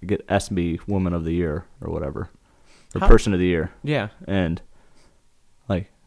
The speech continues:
Speaker 1: how are you not talking about the fact that, like, someone was just killed?
Speaker 2: Exactly. Well, it's like Dante Stallworth for the Browns <laughs> ran over some dude.
Speaker 1: Did he?
Speaker 2: Nothing ever happened, I don't think. I mean, he might have been, like, suspended.
Speaker 1: So, re-, remember when Randy Moss ran over a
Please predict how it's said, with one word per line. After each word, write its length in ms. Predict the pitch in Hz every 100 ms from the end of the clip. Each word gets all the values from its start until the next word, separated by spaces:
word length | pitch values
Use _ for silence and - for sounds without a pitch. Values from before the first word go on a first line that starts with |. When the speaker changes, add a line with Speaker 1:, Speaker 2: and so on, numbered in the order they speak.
| _
Speaker 1:
how 300 | - 139 135
are 120 | 107
you 140 | 101 101
not 260 | 98 95 -
talking 240 | 101 -
about 200 | 80 85
the 40 | 87
fact 240 | 87 87
that, 180 | 78 78 - _ _ _ - - _ _
like, 140 | 107 - - -
someone 240 | - 107 82
was 100 | -
just 160 | 85
killed? 360 | - 131 78 85 -
Speaker 2:
Exactly. 500 | 120 120 127 - 107 - _ - - - -
Well, 80 | 202
it's 80 | 127
like 140 | 104
Dante 260 | 107 107 104
Stallworth 460 | - 107 117 104
for 80 | -
the 80 | -
Browns 540 | 123 117 143 - 160
<laughs> 40 | 123
ran 180 | 113
over 200 | 104 107
some 240 | 117 113 117
dude. 280 | 113 113 131 - -
Speaker 1:
Did 160 | 113
he? 60 | 196
Speaker 2:
Nothing 260 | 160 151
ever 160 | 147 139
happened, 320 | 147 156 120
I 20 |
don't 140 | 110 110
think. 160 | 120
I 160 | 147 165
mean, 160 | 139 127
he 40 |
might 160 | 120 117
have 80 | 107
been, 100 | 92
like, 140 | 90
suspended. 500 | 101 - - - -
Speaker 1:
So, 140 | - 147
re-, 360 | 104 95 127
remember 300 | 117 117 165
when 100 | 139 98
Randy 220 | 107 101
Moss 300 | 90 104 -
ran 140 | 98
over 300 | 101 101 101
a 180 | 87